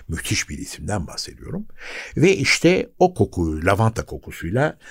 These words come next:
sabahtan itibaren okula doluşur öğrenciler ve o doluşan öğrenciler sarmaş dolaş,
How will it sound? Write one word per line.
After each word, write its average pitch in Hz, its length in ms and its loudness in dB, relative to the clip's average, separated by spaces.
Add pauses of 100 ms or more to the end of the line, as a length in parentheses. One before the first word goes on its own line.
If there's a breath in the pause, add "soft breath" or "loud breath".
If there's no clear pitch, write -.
(100)
sabahtan 92 760 0
itibaren 71 720 -12
okula 76 400 -8
doluşur 78 420 -4
öğrenciler 101 1040 0 (460 loud breath)
ve 85 240 -2
o 87 240 -2
doluşan 73 520 -6
öğrenciler 73 540 -14
sarmaş 104 720 -4
dolaş, - 680 -6